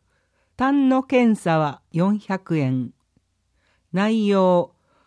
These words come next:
胸のX線撮影。五十歳以上でよくタバコを吸われる方は、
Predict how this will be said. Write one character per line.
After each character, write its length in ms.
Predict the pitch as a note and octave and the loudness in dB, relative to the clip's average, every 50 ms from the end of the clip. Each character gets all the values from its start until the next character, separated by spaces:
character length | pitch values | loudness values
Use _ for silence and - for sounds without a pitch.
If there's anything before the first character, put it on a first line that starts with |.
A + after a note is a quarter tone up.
| _ _ _ _ _ _ _ | _ _ _ _ _ _ _
胸 360 | - G3 G#3 A3+ C4+ C4+ C4+ | 0 2 4 4 4 4 4
の 260 | B3+ B3+ B3 A#3 - - | 2 2 2 0 -2 -2
X 600 | G3 G3 - - _ - - C4+ B3 - - - | -4 -4 -4 -6 _ -6 -6 -4 -4 -6 -8 -4
線 260 | - B3 B3 B3 B3 | -2 0 0 0 0
撮 400 | - - B3 A#3+ - - - E3+ | -2 -4 -6 -8 -8 -8 -6 -2
影。 420 | E3 D#3 D3 C#3+ C#3 C3+ - - _ _ _ _ _ _ _ _ _ _ _ _ _ _ _ _ _ | -2 0 0 0 -2 -4 -6 -10 _ _ _ _ _ _ _ _ _ _ _ _ _ _ _ _ _
五 160 | E3 F3 G3+ | -4 -2 -2
十 140 | F#3+ A3+ C4 | -2 -2 -4
歳 460 | B3 - - - - A#3+ A#3+ B3 A#3+ A#3 - | -8 -8 -8 -6 -4 -2 -2 -2 -4 -6 -6
以 120 | A#3 A3+ G#3+ | -6 -6 -4
上 300 | F#3+ G3+ F#3+ F3 D#3 D3+ | 0 0 0 2 0 0
で 220 | C3+ D3 D3 C#3+ - _ _ _ _ | -2 -4 -6 -8 -10 _ _ _ _
よ 160 | - A3 C4 C4 | -2 -2 -2 0
く 180 | - E3+ E3 | -2 -6 -6
タ 180 | - - F3 F3 | -4 -4 -4 -4
バ 140 | G3 A3+ A3+ | -4 -4 -6
コ 280 | - - A3 G#3+ G#3 | -4 -2 0 0 0
を 60 | G#3+ | 0
吸 200 | G#3 - - F#3 | -2 -4 -6 -4
わ 160 | G3 G3 G3 F#3+ | -4 -2 -2 -2
れ 100 | G3+ F#3+ | -2 -4
る 140 | F#3 G3 | -4 -6
方 400 | G3 - - F3+ F3+ - F3+ E3 | -8 -8 -10 -10 -8 -6 -4 -4
は、 200 | D3 D3 D3 - | -2 -4 -4 -6